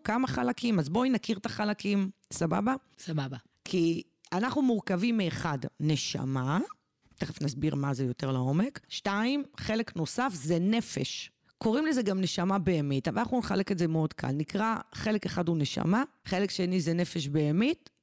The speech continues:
Speaker 1: חלק שלישי זה הגוף, יש לנו את הגוף. וביניהם יש את המתבונן. מה זה המתבונן? המתבונן זה בעצם ההכרה שלי, מה שאני מזהה בתור אני, והוא נע.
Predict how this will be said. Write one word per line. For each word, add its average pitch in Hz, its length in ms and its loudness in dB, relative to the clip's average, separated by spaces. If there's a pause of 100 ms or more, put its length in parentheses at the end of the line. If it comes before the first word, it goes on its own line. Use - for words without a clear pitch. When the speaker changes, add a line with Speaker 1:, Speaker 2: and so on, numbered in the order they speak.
(100)
Speaker 1:
חלק 165 320 0
שלישי - 440 -2
זה 143 140 0
הגוף, 196 420 -2
יש 135 160 -2
לנו 185 120 0
את 190 80 -2
הגוף. - 400 -4
וביניהם 160 880 0
יש 214 220 0
את 226 140 -2
המתבונן. 143 840 2 (420)
מה 175 100 4
זה 185 100 4
המתבונן? 139 680 2
המתבונן 156 840 0 (120)
זה 147 120 0
בעצם 180 400 2
ההכרה 131 580 0
שלי, 214 580 2
מה 156 140 2
שאני 151 360 0
מזהה 151 400 2
בתור 147 440 0 (120)
אני, 143 540 2
והוא 170 440 0
נע. 320 160 2